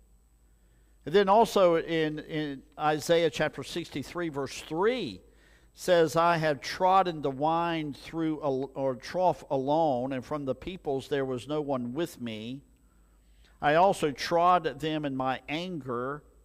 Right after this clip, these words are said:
and trampled them in my wrath, and their lifeblood is sprinkled on my garments, and I stained all my clothes." But then we see that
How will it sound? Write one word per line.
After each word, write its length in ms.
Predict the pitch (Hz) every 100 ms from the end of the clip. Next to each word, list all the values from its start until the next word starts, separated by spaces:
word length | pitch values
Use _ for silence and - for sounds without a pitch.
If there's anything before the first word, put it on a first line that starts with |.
| _ _ _ -
and 160 | 131
trampled 840 | - 170 190 202 185 160 139 139 127
them 400 | 151 143 143 139
in 200 | 139 131
my 180 | 127
wrath, 720 | 120 127 156 175 147 131 - -
and 160 | 147 143
their 160 | 139
lifeblood 1000 | 131 139 170 233 240 - 175 170 160 165
is 220 | 151 151 139
sprinkled 800 | - - 185 233 226 226 220
on 380 | 196 190 196 190
my 220 | 180 175
garments, 1160 | 170 165 214 269 269 107 - - - - - - - _ _ _ _ _ _ _ _ -
and 140 | 120
I 60 | 117
stained 840 | - - 156 156 143 120 107 101 - _
all 160 | 120 113
my 180 | 110 101
clothes." 920 | - 110 98 87 - - - - - _ _ _ _ _ _ _ _ _ _ _ _ _ _
But 80 | 117
then 140 | 151
we 80 | 143
see 180 | - 156
that 280 | 139 120